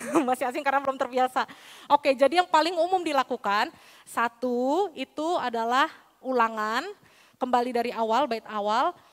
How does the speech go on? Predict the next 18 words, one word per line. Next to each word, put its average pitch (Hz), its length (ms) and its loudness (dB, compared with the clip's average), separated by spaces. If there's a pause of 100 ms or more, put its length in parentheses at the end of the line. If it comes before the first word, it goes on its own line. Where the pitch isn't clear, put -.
(140)
Dua 269 380 0
itu 311 480 -2 (400)
ref, 240 400 -2 (640)
yang 277 160 0
paling 285 240 0
sering 277 240 -10
dilakukan 254 400 -4
ini 320 160 -10
kelingking 247 480 -8
atau 294 320 0
tiga 220 180 -6
seperti 220 380 -8
ini. 196 160 -12 (320)
Tiga 254 240 -2
seperti 254 340 -8
ini 311 60 -4
artinya 285 500 -2 (540)
koda, 269 580 4